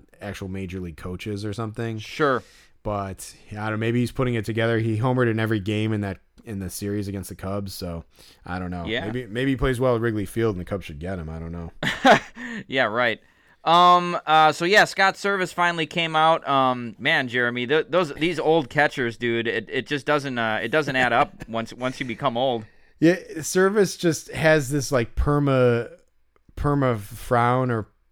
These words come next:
Speaker 1: perma, perma wince on his face, just like this, ugh, like, this look on his face. And so, like, he came out, and I'm like, "Scott, like, you know, Scott, can you sign one?" And he just gave this, like, wince, like, "Ugh,"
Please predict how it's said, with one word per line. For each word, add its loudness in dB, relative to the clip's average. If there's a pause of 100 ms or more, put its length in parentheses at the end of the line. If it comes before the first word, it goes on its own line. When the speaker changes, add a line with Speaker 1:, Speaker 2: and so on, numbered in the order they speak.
(100)
Speaker 1:
perma, 0
perma 2
wince 0 (240)
on 0
his -2
face, 2
just -6
like -2
this, -8 (220)
ugh, -2 (280)
like, -4 (520)
this 0
look 4
on 2
his -2
face. 2
And -4
so, 4
like, 4 (320)
he 2
came 4
out, 4
and 0
I'm 4
like, 2
"Scott, 2
like, -2
you -2
know, 0
Scott, 4
can 0
you 2
sign 2
one?" 4 (220)
And 0
he 4
just -2
gave 4
this, 0
like, 2
wince, 0
like, -6
"Ugh," -2